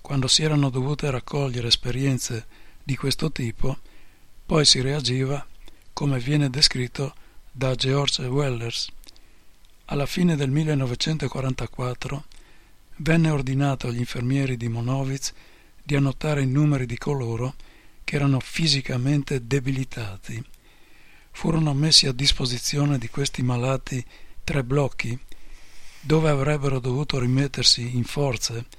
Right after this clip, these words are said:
grazie a un miglior trattamento alimentare e all'esonero del lavoro, poiché gli infermieri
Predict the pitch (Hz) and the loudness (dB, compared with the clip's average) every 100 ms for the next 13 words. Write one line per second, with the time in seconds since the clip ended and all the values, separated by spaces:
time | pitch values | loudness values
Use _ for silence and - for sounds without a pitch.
0 | - - - - 143 147 147 170 143 - | -20 -16 -14 -4 0 2 0 -2 -4 -4
1 | - - - 147 131 131 135 151 - 135 | -14 -12 -6 -2 2 2 2 0 0 -4
2 | - 123 147 127 - 117 123 127 123 113 | 0 2 2 2 -2 -4 -2 0 0 -2
3 | 135 131 135 139 - - - - - - | -2 -2 -2 -4 -8 -12 -16 -18 -18 -18
4 | - 147 139 139 123 131 143 131 120 120 | -2 0 2 2 2 4 2 2 0 0
5 | 117 120 143 113 110 117 - - - - | 0 0 0 0 -4 -6 -10 -12 -10 -10
6 | - - - - - - 139 131 165 143 | -12 -16 -18 -20 -20 -4 -2 0 2 2
7 | 135 156 151 131 127 139 | 2 2 2 2 2 -2